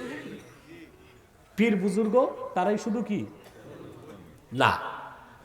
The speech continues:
আল্লাহ তাআলা তিনটি বিষয়কে কোরআন কারিমে ওলি বলেছেন। কয়টা জিনিস?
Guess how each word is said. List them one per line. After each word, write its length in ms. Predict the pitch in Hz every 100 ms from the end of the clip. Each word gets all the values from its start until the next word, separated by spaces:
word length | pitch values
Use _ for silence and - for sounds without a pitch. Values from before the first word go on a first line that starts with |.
| -
আল্লাহ 320 | 165 202 277 214
তাআলা 380 | 202 147 127 180 - - - -
তিনটি 360 | 269 285 - 277
বিষয়কে 460 | 220 220 220 208 208
কোরআন 320 | 202 190 180
কারিমে 540 | 180 180 175 156 151 - -
ওলি 280 | 143 175 208
বলেছেন। 420 | 156 131 107 107 - - - - - - - - - - - - - - - - - - - - -
কয়টা 200 | 139 165
জিনিস? 400 | 170 185 262